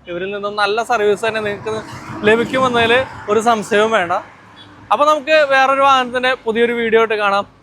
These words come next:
ബൈ. സ്മോൾ കൊമേഴ്സ്യൽ വാഹനങ്ങളിൽ ഒരു വിപ്ലവം സൃഷ്ടിച്ച വാഹനമായിരുന്നു നമ്മുടെ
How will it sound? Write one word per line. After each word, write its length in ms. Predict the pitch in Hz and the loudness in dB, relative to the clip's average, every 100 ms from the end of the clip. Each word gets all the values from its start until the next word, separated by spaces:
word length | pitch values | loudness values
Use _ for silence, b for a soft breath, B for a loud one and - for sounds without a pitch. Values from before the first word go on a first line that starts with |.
| 190 | 0
ബൈ. 240 | 185 190 175 _ - | 0 0 -6 _ -20
സ്മോൾ 300 | - 233 254 | -8 -2 -2
കൊമേഴ്സ്യൽ 440 | 269 285 269 247 262 | -2 -6 -6 -6 -4
വാഹനങ്ങളിൽ 640 | 262 233 214 202 202 202 | -2 -2 -2 -4 -4 -2
ഒരു 120 | 214 | -2
വിപ്ലവം 680 | 214 196 - _ 196 202 214 | -4 -6 -8 _ -6 -6 -6
സൃഷ്ടിച്ച 340 | 220 196 175 | -8 -10 -8
വാഹനമായിരുന്നു 640 | 196 185 160 170 165 156 156 | -6 -4 -4 -8 -8 -8 -8
നമ്മുടെ 180 | 156 | -10